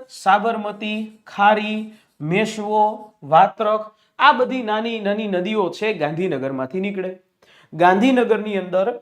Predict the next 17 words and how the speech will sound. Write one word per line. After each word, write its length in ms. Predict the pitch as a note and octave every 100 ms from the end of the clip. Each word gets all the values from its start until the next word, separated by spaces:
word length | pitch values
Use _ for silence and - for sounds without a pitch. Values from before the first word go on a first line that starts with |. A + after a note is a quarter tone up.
| _ -
સાબરમતી 760 | - G#3+ G#3 B3 C4 B3 B3
નદી 580 | G3 F3 D#3 B2 - - -
એ 60 |
અહીંયા 380 | A#3+ A3 G#3 A3+
ગાંધીનગર 640 | F3+ D#3+ E3 G#3+ A3 A#3 C#4
અને 240 | B3+ G#3+
મહુડી, 600 | E3 E3 F3+ A3+ - - D#3
મહુડી 420 | F3 G#3 G#3+ G3
કે 140 | G3
જેનો 240 | F3 G3+ F#3
પ્રસાદ 440 | E3+ F#3 A#3 G3
વખણાય 440 | F#3+ F#3+ F#3+ C#3 - _ _ G#3
એ, 80 |
એ 180 | G3+ F#3+
મહુડી 480 | F#3+ F3+ A3 A#3 E3 -
ઘંટાકર્ણ 560 | F3+ G3+ A3 G#3 G#3 G3+
મહાદેવનું, 580 | F#3+ G3 F3+ F#3+ F#3